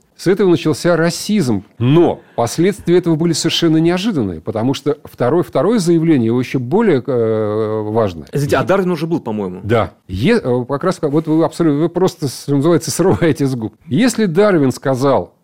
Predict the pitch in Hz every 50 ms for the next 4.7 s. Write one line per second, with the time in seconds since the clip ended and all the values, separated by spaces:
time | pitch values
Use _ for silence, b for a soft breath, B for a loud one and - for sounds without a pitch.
0 | _ _ - - - - 135 123 131 120 - _ _ 131 127 147 156 175 180 165
1 | 117 104 101 101 113 123 117 - _ - - - 147 - - 147 123 - - 117
2 | - 139 139 143 113 92 101 87 85 104 139 160 147 123 107 107 104 - 120 123
3 | 131 190 247 247 156 104 95 135 175 160 120 110 104 - - 110 - - 127 117
4 | 117 110 - - 135 120 104 104 101 104 107 98 - -